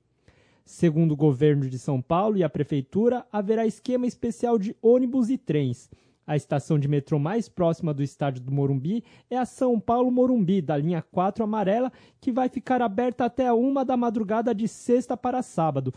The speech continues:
Segundo o governo paulista, também ficará garantida a integração nas estações de transferência com as linhas do metrô e de trens da Companhia Paulista de Trens Metropolitanos.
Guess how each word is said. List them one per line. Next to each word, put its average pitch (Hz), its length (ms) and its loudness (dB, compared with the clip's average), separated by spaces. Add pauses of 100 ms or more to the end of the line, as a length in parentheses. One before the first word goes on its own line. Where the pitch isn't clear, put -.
(240)
Segundo 160 480 2
o 151 60 2
governo 147 340 4
paulista, 151 580 0
também 214 300 2
ficará 226 400 -2
garantida 214 560 0
a 240 80 -2
integração 247 640 -2
nas 233 220 0
estações 240 520 0
de 190 100 -2
transferência 240 760 -2
com - 140 -4
as 190 180 0
linhas 233 340 0
do 254 120 -2
metrô 247 480 2 (280)
e 294 120 0
de 277 120 -4
trens 226 380 0
da 233 140 -4
Companhia 226 640 0
Paulista 202 560 0
de 185 100 -4
Trens 170 400 -2
Metropolitanos. 185 1120 -2